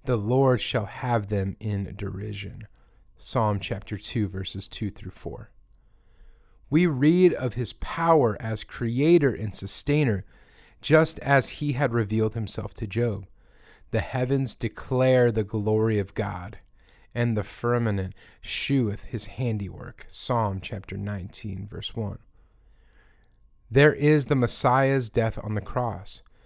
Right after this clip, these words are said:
My God, my God, why hast thou forsaken me? Why art thou so far from helping me, and from the words of my roaring?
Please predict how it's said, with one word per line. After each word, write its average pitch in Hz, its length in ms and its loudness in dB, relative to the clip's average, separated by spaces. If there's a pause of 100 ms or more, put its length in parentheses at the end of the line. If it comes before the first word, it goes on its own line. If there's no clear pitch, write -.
(400)
My 151 200 2
God, 127 520 4
my 123 200 0
God, 120 420 2
why 135 320 2
hast 139 340 0
thou 117 260 -2
forsaken 104 680 -6
me? 101 280 -6 (880)
Why 160 220 4
art 135 420 2
thou 127 300 4
so 156 500 4
far 110 340 2
from 98 200 -6
helping 110 480 -6
me, 104 220 -12 (440)
and 117 140 0
from 127 180 2
the 110 100 4
words 117 480 4
of 98 80 -4
my 101 200 -6
roaring? 101 580 -4